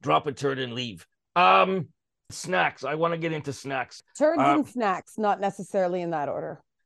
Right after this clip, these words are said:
Speaker 1: Uh, well, if you're my dog and they're frozen outside, they are the same thing.
Speaker 2: Ew.
Speaker 1: So I wanna talk about snacks for a second.
Speaker 2: <laughs> Okay.
Speaker 1: Because,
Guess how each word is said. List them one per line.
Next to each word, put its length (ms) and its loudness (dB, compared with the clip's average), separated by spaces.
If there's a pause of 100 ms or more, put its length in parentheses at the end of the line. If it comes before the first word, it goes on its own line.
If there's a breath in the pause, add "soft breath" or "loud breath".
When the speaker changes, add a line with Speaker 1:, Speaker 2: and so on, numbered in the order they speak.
(180)
Speaker 1:
Uh, 360 4 (440)
well, 440 6
if 140 -4
you're 140 2
my 220 0
dog 600 4 (200)
and 240 -4
they're 120 2
frozen 580 0
outside, 680 -2 (120)
they 260 2
are 160 4
the 120 -2
same 300 -6
thing. 160 -2
Speaker 2:
Ew. 1700 8 (440)
Speaker 1:
So 180 2
I 80 8
wanna 240 4
talk 280 0
about 240 -4
snacks 460 -6
for 100 -14
a 60 -16
second. 360 -18
Speaker 2:
<laughs> 140 -2
Okay. 720 0 (560)
Speaker 1:
Because, 540 0